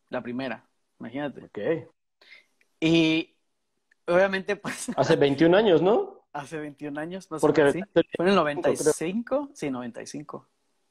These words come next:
Speaker 1: Fue en el noventa y cinco el, eh, Toy Story uno, creo. Y en, obviamente, pues mi computadora estaba chafísima y la quemé. De hecho, liter-, sí tro-, la troné. Me tuve que esperar otro año. Ya tenía el software pirata.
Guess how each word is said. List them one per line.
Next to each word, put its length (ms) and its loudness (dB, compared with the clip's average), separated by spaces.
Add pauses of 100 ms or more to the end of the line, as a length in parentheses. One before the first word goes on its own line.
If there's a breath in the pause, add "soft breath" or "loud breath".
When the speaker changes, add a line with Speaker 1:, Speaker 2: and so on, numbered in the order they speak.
(160)
Speaker 1:
Fue 140 -2
en 40 -2
el 40 -4
noventa 260 -6
y 60 -6
cinco 340 -8
el, 160 -10
eh, 160 -10
Toy 140 -10
Story 260 -10
uno, 160 -10
creo. 240 -12 (680 loud breath)
Y 500 2 (240)
en, 220 4
obviamente, 480 0
pues 160 -18
mi 80 -16
computadora 440 -6
estaba 300 -2
chafísima 580 -8
y 40 -8
la 120 -12
quemé. 400 -12
De 80 -8
hecho, 260 -2
liter-, 360 -10 (100)
sí 280 -8
tro-, 240 -2
la 140 -6
troné. 420 -10 (560)
Me 120 -8
tuve 200 2
que 40 -8
esperar 320 0
otro 260 0
año. 280 -4
Ya 100 -4
tenía 400 -4
el 220 -12
software 460 -6
pirata. 520 0